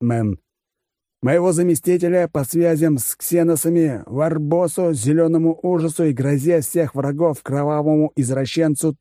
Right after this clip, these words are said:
Тоби». Последнее слово я проорал на манер конферансье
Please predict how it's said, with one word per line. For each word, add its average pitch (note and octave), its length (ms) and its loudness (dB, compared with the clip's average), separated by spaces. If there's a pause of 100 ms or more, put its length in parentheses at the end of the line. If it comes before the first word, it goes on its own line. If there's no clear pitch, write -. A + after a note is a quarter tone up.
Тоби». D3 1000 0 (600)
Последнее F#2 460 -2
слово G2 360 0
я F#2 120 0
проорал G2 440 0
на G2 100 0
манер F#2+ 320 -2
конферансье G2 720 -4